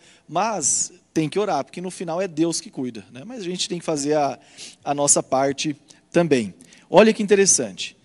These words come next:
Então, Faraó tinha seiscentos bons carros e não fala quantos no total.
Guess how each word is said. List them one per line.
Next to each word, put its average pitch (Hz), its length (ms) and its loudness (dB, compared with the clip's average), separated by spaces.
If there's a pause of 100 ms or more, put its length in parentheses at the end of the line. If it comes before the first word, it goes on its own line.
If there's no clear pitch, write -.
(480)
Então, 190 280 0
Faraó 202 380 4
tinha 190 320 0 (340)
seiscentos 208 1040 2
bons 196 400 0
carros 185 400 -2
e 208 220 -4
não 180 100 -2
fala 196 260 -2
quantos 185 560 -2
no 180 120 0
total. 139 420 -2